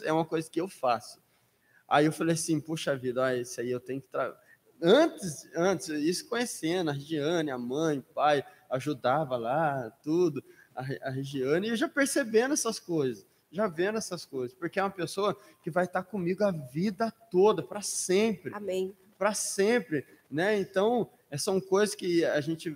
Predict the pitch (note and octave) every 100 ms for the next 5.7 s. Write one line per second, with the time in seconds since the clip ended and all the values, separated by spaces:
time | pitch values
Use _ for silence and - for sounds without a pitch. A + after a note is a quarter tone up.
0 | - - D3+ - F3+ F#3 E3+ A#2+ B2 C#3+
1 | - B2+ - C3+ C3+ B2+ _ _ - C#3
2 | B2 B2 C3 B2+ C#3 C3+ A2 A#2 C3+ C#3
3 | D#3+ D#3+ - D3 C#3+ B2+ - B2+ C3 C3+
4 | B2+ B2+ A#2 A2+ B2 C3+ C3+ C#3 D#3+ C3+
5 | C3+ C#3 C#3 B2 B2 C3